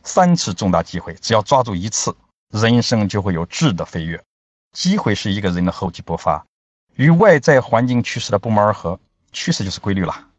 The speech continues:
在社会发展中，每一个阶段都有不同的表现形式。在人类进步、保持螺旋上升、曲折向前时，趋势会与一个人的认知有一个契合点，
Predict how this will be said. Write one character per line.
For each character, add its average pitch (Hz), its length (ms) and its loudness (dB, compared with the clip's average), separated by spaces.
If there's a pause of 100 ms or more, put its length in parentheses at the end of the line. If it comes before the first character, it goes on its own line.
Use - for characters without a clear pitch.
(200)
在 101 220 0
社 - 240 -2
会 104 160 -2
发 87 180 2
展 85 140 -4
中， 90 160 -4
每 87 140 -2
一 85 40 -8
个 92 120 -6
阶 104 160 -4
段 104 200 0 (380)
都 113 100 -4
有 95 80 -2
不 113 140 -6
同 101 140 -6
的 98 60 -2
表 92 140 -6
现 92 140 -8
形 87 180 -8
式。 - 180 -12 (600)
在 151 140 4
人 143 320 6
类 143 180 4
进 117 460 2
步、 107 260 -2 (100)
保 92 280 2
持 - 260 -8
螺 110 260 4
旋 107 220 0
上 90 240 -2
升、 98 220 -6
曲 - 200 -10
折 117 120 -2
向 117 180 0
前 98 200 -8
时， - 200 -12 (500)
趋 - 200 0
势 - 160 2
会 127 220 2
与 95 140 0
一 110 100 -4
个 123 80 -2
人 104 160 0
的 120 60 4
认 120 200 0
知 - 180 -4
有 85 100 -4
一 76 40 -12
个 - 120 -10
契 - 180 -4
合 - 140 -2
点， - 240 -12